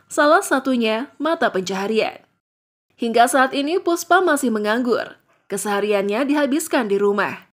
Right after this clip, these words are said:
Banyak yang mengira bahwa wajahnya tersebut merupakan hasil editan. Dia kemudian menegaskan bahwa dirinya mengalami penyakit langka, di mana wajahnya tampak lebih tua dari usianya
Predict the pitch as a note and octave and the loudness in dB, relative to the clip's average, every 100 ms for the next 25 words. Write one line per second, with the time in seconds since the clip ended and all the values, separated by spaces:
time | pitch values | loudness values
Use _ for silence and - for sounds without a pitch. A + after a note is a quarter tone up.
0 | _ _ _ G#3 A#3+ B3 D#4+ D#4+ C#4+ C#4 | _ _ _ 0 0 2 0 2 0 0
1 | C#4 C#4 C4+ D#4 C#4+ C4+ B3+ A#3+ B3+ A#3+ | 0 2 2 2 2 4 2 2 0 0
2 | A#3+ A#3 A#3+ A#3+ G#3+ C#4 B3+ - G3+ F#3+ | -2 -4 -4 -4 -4 -4 -2 -2 -2 0
3 | A3 A#3+ C4+ G3+ G#3+ G3 G3 C4+ C4+ G3+ | 0 0 -2 -4 -4 -4 -4 0 0 0
4 | - _ _ _ _ G#3 G#3+ A#3 A3+ G#3 | -4 _ _ _ _ -2 0 0 -2 0
5 | G3+ G3+ A3+ A3+ A#3+ E4+ - C4+ E4+ - | 0 -2 -2 -4 -2 -2 -2 -2 -2 -6
6 | - C#4+ D#4 D4+ C4+ C#4 C4+ C#4+ D#4 D4 | -2 0 2 0 0 0 0 -2 -2 -2
7 | B3 A#3 A#3+ C4+ B3+ B3 B3 C4 C4 B3+ | -2 -2 -4 -4 -2 -4 -4 -2 -2 -2
8 | C4+ A#3+ - - _ - - A3 B3 B3 | 0 -2 -2 -12 _ -20 -8 -4 -2 0
9 | B3 A#3+ A3+ A#3+ A#3 A3 G#3+ - C#4 C4+ | 0 0 0 -2 -2 -2 -4 -2 -4 0
10 | D4+ D4+ A#3 G#3+ F#3+ G3+ F#3+ A#3 G#3 F#3+ | -2 0 -2 -4 -2 -2 0 0 0 -2
11 | F#3 G#3 D4 D4 C4+ | -4 -4 -2 -2 -4